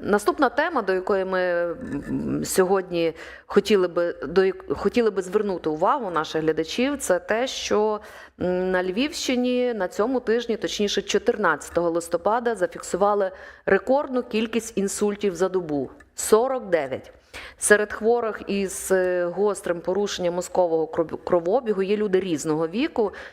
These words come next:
чимало хворих працездатного віку, і кількість пацієнтів, у яких діагностують цю небезпечну недугу, в області стрімко зростає. Е, про це повідомили у Львівському обласному центрі ек-, екстреної медичної допомоги і медицини катастроф.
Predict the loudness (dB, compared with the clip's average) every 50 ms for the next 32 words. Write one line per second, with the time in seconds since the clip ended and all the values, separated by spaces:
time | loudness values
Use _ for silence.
0 | _ 0 0 2 4 4 2 2 0 -2 -4 -2 0 0 0 0 -2 -4 -6 -6
1 | -6 0 0 0 2 4 2 2 2 0 -2 -2 0 0 0 0 -2 0 0 -2
2 | 0 -2 -4 -4 -4 -8 -6 -2 -2 -2 0 2 2 2 2 2 0 0 0 0
3 | 0 2 2 0 2 2 -2 -2 -2 -4 -4 0 0 0 0 0 -2 -2 -2 0
4 | 0 -2 -4 -4 0 2 2 2 2 -2 -2 0 0 0 -2 -4 -14 -14 -16 -20
5 | -18 _ 0 2 2 2 4 2 0 0 0 0 0 0 0 0 0 0 -2 -2
6 | -2 -2 -6 -6 -4 0 0 2 2 2 0 0 0 0 0 0 0 -2 -2 -2
7 | -2 -2 0 2 2 4 4 2 0 0 -2 -4 -6 -10 -16 -14 -14 -12 -12 -12
8 | -6 0 2 2 4 4 2 2 0 0 -2 -2 -4 -4 -6 -8 -10 -10 -4 -2
9 | -2 2 4 4 2 4 0 -2 -2 0 2 2 0 2 0 0 0 0 -2 -4
10 | -6 -4 -4 -4 -4 -6 -4 -2 -2 0 2 0 -2 -2 0 -4 -2 0 -2 -2
11 | 0 2 2 2 0 -2 -2 -2 -2 -2 -2 -4 -8 -2 0 0 0 0 0 -4
12 | -2 0 0 0 0 0 0 0 0 0 0 0 -2 0 0 0 0 0 -4 -2
13 | 0 0 0 0 -2 -2 -2 -2 -2 0 0 0 0 0 0 0 -2 -2 0 -2
14 | -4 -2 -2 -2 -2 -2 -4 -2 0 0 2 2 0 -2